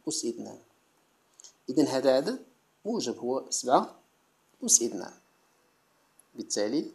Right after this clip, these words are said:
فكتب لنا العدد سبعة. ناقص جذر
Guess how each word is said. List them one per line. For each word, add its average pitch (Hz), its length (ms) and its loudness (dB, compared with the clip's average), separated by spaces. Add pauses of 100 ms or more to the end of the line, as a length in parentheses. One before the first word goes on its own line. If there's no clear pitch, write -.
(140)
فكتب 135 380 -6
لنا 104 340 -2 (120)
العدد 113 440 -4 (420)
سبعة. - 400 4 (3750)
ناقص 147 680 6
جذر 202 300 2